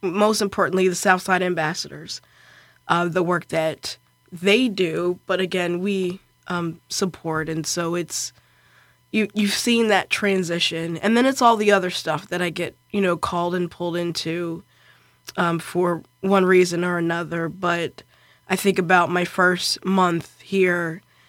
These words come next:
and, you know, you're in Third and New. That wasn't there when I started. And yet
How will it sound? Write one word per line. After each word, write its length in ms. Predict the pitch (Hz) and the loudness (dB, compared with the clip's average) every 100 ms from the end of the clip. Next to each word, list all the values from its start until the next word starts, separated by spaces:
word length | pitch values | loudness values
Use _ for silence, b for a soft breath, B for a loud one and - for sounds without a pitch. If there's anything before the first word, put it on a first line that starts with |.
| b b b b 180 | b b b b 2
and, 560 | 185 180 175 180 151 - | 2 2 2 0 -2 0
you 80 | 208 | 4
know, 140 | 190 | 6
you're 480 | 190 - 190 196 220 | 4 -2 2 4 6
in 100 | 202 | 4
Third 240 | 202 196 | 2 4
and 140 | 190 196 | 4 2
New. 400 | 185 123 151 165 | 0 0 -4 2
That 220 | 190 175 | 4 4
wasn't 320 | 202 190 196 | 4 2 0
there 420 | 202 170 123 147 - _ _ _ _ _ | 0 0 -2 -8 -14 _ _ _ _ _
when 160 | 202 175 | 4 4
I 140 | 170 | 2
started. 680 | - 175 170 160 147 160 - _ - | 0 0 0 -2 -8 -12 -18 _ -2
And 120 | 190 | 2
yet 320 | 190 175 170 | 4 2 0